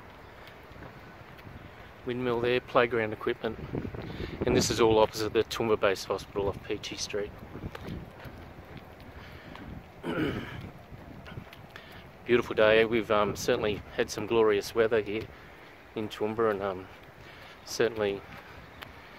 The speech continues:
do wish, hope, pray, meditate for more rain. We,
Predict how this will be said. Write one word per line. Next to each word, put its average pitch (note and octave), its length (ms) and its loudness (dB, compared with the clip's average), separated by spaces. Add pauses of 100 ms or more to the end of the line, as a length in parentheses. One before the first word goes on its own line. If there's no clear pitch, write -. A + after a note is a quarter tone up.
(320)
do B2 160 2
wish, A2 300 0
hope, G#2+ 240 4
pray, A2+ 240 6
meditate G#2+ 480 2
for A2+ 120 -2
more G#2+ 200 2
rain. G2 400 2
We, F#2+ 180 -4